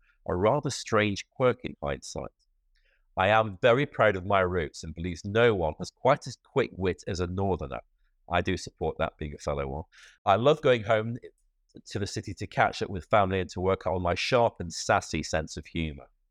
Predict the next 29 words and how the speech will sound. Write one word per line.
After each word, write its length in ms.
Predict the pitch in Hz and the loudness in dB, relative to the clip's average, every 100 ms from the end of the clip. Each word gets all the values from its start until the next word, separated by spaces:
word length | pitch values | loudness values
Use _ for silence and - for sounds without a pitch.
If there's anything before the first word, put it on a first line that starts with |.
| _ _ _ _ _ | _ _ _ _ _
Throughout 240 | 95 127 | 0 2
my 140 | 151 151 | 2 0
school 400 | - 135 120 107 | -2 0 2 2
years, 280 | 85 82 | -2 0
I 120 | 101 98 | 2 4
relished 500 | 104 101 131 127 - | 4 2 0 0 -2
the 80 | |
experience 640 | 110 - - 101 87 78 - | -4 -4 -2 0 2 -2 -8
and 120 | 82 | -14
formed 320 | - 92 85 | -2 -2 0
enduring 480 | 92 90 - 107 98 | -2 -4 0 2 2
friendships 680 | 90 - 87 82 - 69 - | -2 0 0 0 -8 -10 -12
with 100 | - | -14
a 140 | 80 | -14
close-knit 440 | - 101 95 90 78 - | 0 0 0 -8 -10 -6
group 240 | 87 - | -6 -6
of 120 | 80 | -10
girls, 420 | - 82 78 78 - _ _ - | 0 2 2 -2 -10 _ _ -2
a 80 | 87 | -2
bond 420 | - 107 90 80 | 4 4 4 -2
that 100 | 87 | -6
remains 320 | 90 87 87 | -4 -4 -4
strong 400 | - 95 85 85 | -2 0 0 0
nearly 240 | 90 85 | -2 0
after 280 | 85 82 - | 0 0 -6
three 260 | - - 92 | -8 -4 -2
decades. 720 | 87 80 _ 76 67 - - _ _ _ _ _ - | 0 -2 _ -6 -6 -12 -20 _ _ _ _ _ -8
Despite 540 | 175 - 196 185 - | -8 0 4 4 2
being 320 | 156 139 143 | -2 0 -2